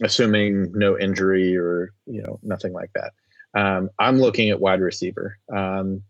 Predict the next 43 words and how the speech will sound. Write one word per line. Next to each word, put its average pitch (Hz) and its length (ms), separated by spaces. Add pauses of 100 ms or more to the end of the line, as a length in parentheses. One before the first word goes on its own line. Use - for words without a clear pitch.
(200)
T 123 240
Y, 117 480 (640)
I 107 100
don't 104 280
know 110 140
if 110 80
he 104 120
has, 104 480 (840)
you 101 140
know, 92 140
that 92 200
much 101 220
left 95 180
in 98 80
the 90 100
tank. 104 320
He's, - 600 (120)
he's 98 200
getting 92 420 (220)
more 92 240
injuries. 107 640 (540)
Um, 90 500 (220)
you 95 60
know, 90 420
we 95 200
had 98 540
a 90 60
lot 90 200
of 98 60
young 98 180
guys 107 280
this 120 200
year 143 340
that, 92 280 (1200)
you 98 60
know, 92 140
there 98 120
wasn't 110 260
a 95 40
huge 117 360
standout 107 600
really 110 420
to, 101 520